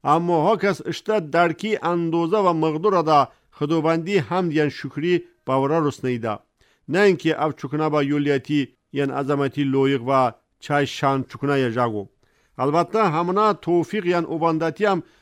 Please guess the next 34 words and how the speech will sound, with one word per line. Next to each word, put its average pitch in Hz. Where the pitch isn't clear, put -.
چه -
خداوندی 170
طرفی 156
کو 151
بای 160
اتو 143
کرده 151
بیده 139
و 120
او 139
بشته 151
باندهون 147
اینویت 151
یان 147
مرحمت 135
کرده 135
که 131
هم 165
ظاهر 147
ده 139
و 123
همان 160
زبون 151
ده 135
و 117
هم 156
باطن 143
ده 143
یان 139
همان 160
قلب 156
ده 135
چای 160
شانی 143